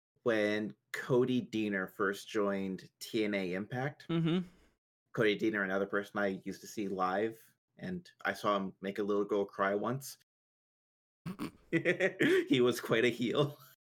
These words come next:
Speaker 2: Mm-hmm.
Speaker 1: <laughs> Um, his character, when he went into Impact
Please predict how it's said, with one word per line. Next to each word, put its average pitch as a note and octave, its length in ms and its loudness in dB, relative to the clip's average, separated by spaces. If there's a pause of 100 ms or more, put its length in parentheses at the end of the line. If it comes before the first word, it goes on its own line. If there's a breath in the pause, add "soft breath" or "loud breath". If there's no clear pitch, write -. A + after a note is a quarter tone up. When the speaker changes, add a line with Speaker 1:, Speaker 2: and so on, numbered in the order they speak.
Speaker 2:
Mm-hmm. E3 380 2 (100)
Speaker 1:
<laughs> - 60 -14 (1400 loud breath)
Um, C#3 420 0 (1300)
his E3 320 0
character, D3 400 -2
when B2 160 0
he D3 100 0
went C3+ 300 0 (120)
into C#3+ 540 -4
Impact F2 680 -6